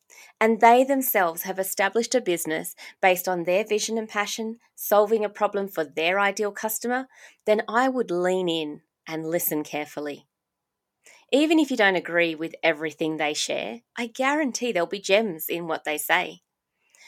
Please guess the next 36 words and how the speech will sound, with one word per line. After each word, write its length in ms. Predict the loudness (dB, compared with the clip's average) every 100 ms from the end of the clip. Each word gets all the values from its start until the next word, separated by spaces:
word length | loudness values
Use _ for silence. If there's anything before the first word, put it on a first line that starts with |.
| -8 0
But 160 | 4
the 80 | 4
person 480 | 2 2 2 4 4
on 140 | 4
holidays 640 | 2 0 2 2 2 0 -6
who 100 | -2
gets 240 | 0 -2
paycheck 500 | -2 -2 0 0 -2
week 200 | 0 -2
to 120 | -2
week 300 | -2 -2 -4
for 140 | -6 -4
being 320 | -2 -2 -4
a 20 |
cog 260 | -2 -2 0
in 140 | 0
the 100 | -2
wheel, 400 | -2 -2 -2 -4 _ -18 -18 2
when 240 | 4 4 6
they 180 | 6 6
give 240 | 2 -4
you 80 | -2
their 220 | 0 0
opinion, 580 | 0 -2 -4 0 0 -2 -10 _ 0
I'd 160 | 0 4
listen, 540 | 2 2 0 0 -2 -8 _ _ _ -6
but 220 | -6 -4
take 340 | 0 0 -2
what 140 | -8 -4
they 140 | -4
say 460 | -2 -2 -2 -6 -12
with 140 | -10
a 40 | -6
grain 300 | -4 -4 -6
of 80 | -8
salt. 360 | -6 -6 -6